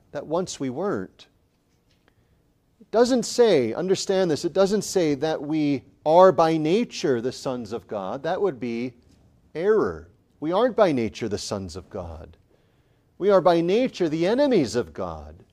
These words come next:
We are by nature those who rebel against God. We are by nature, as Paul says in Ephesians,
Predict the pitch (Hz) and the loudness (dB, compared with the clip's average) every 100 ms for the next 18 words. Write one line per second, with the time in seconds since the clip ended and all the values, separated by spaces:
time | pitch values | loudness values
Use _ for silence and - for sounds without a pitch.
0 | _ _ _ _ - 170 175 180 180 175 | _ _ _ _ -2 2 6 6 6 2
1 | 170 202 240 - 190 156 180 196 185 - | 2 2 0 0 0 2 4 6 6 0
2 | 170 160 - 185 247 269 202 147 123 - | -4 -2 0 2 4 4 4 0 -2 -8
3 | - 117 98 90 85 _ _ _ _ 143 | -8 -6 -6 -8 -14 _ _ _ _ -2
4 | 165 185 180 175 156 156 185 220 - 135 | 4 6 8 6 4 2 2 2 -2 0
5 | 131 175 143 131 - - 165 160 - 147 | 0 0 0 -2 -6 -2 0 0 0 0
6 | 131 143 127 175 190 139 131 120 135 - | 0 -4 -6 -4 -4 -4 -6 -6 -10 -14